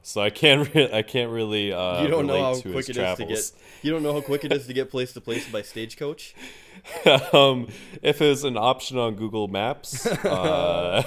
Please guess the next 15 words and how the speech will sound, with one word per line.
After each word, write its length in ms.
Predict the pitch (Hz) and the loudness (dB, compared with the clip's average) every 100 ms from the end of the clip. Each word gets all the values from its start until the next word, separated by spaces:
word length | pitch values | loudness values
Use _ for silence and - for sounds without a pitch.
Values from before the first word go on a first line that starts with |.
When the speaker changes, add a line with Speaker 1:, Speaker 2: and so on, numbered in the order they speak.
| - | 6
Speaker 1:
<laughs> 220 | 147 123 | 6 6
I 120 | 139 120 | 2 2
could 240 | - 113 | 0 -2
give 160 | 117 107 | -2 -2
you 140 | 104 | -4
an 100 | 101 | -2
estimate, 680 | 107 - 117 101 92 80 _ | -4 -4 -8 -6 -6 -8 _
but, 360 | 98 92 90 - | -4 -4 -4 -6
uh, 160 | 92 | -6
Speaker 2:
What 100 | 90 | -4
about 200 | 85 151 113 | -2 -2 -2
Speaker 1:
this 140 | 95 | -4
would 60 | 110 | -6
Speaker 2:
walking? 220 | 90 92 - 107 | -6 -6 -2 -2
Speaker 1:
take 80 | - | -4